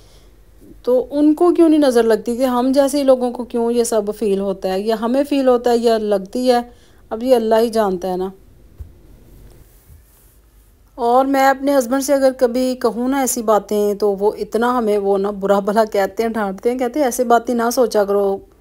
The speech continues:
दुनिया भरी पड़ी है अमीर लोगों से, एक से बढ़कर एक है,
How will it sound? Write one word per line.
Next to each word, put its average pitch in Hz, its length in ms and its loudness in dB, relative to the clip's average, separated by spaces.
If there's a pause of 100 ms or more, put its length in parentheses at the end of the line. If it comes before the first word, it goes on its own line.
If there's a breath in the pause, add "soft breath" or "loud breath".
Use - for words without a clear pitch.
(120)
दुनिया 254 560 -2
भरी 269 240 2
पड़ी 226 220 2
है 220 60 2
अमीर 214 260 0
लोगों 196 260 0
से, 196 280 -4 (300)
एक 247 200 4
से 285 120 -4
बढ़कर 226 360 0
एक 196 260 0
है, - 340 -8